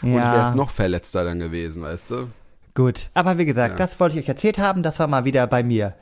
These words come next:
Speaker 2: los und, ähm, ja,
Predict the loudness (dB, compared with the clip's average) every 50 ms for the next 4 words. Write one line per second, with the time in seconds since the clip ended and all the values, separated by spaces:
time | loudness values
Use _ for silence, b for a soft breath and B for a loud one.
0 | -10 -8 -6 2 4 4 4 4 2 -2 -8 -8 -8 B B B B B B 0
1 | 4 4 4 4 4 2 0 0 0 -2 -4 -6 -2 0 0 2 2 2 0 -2
2 | -4 -6 -6 -4 -2 -2 -2 -2